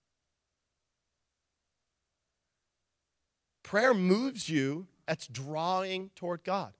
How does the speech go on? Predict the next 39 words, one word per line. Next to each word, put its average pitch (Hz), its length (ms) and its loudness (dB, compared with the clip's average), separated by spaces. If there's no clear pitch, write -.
Reading 220 280 6
the 196 80 0
Bible 196 440 6
and 160 80 2
allowing 175 380 6
the 170 80 0
alignment 165 460 4
of 143 80 0
the 151 80 -8
truth, 208 360 -2
seeing 208 340 4
Jesus 185 420 0
rightly, 190 280 6
draws 175 480 8
you 185 80 -4
towards 185 340 -4
God. 185 220 8
Allowing 190 360 10
the 185 40 4
Holy 190 220 6
Spirit 214 300 6
to 185 80 4
explode 208 580 10
in 214 120 8
your 202 140 4
life 202 380 8
and 175 100 2
just 139 240 2
blow 202 300 12
up 208 180 10
in 208 140 8
there 202 160 8
and 175 100 4
do 208 160 6
all 214 160 12
the 208 60 0
stuff 220 240 0
he 226 80 -8
wants, 220 260 8